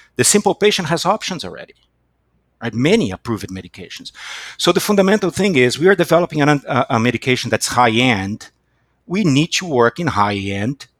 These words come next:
patients. And by high-end, I mean desperate. So when the company was acquired by Teva,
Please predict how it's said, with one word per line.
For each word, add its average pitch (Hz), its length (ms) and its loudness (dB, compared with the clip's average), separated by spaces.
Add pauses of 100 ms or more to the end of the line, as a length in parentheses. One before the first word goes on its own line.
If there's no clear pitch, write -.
(260)
patients. 180 420 2
And 117 120 2
by 113 140 4
high-end, 120 400 2
I 123 80 0
mean 107 280 -4 (120)
desperate. - 640 -6 (640)
So - 220 2
when 185 120 4
the - 60 2
company 220 320 0
was 139 220 0
acquired 110 400 0
by 92 140 -6
Teva, 113 500 -4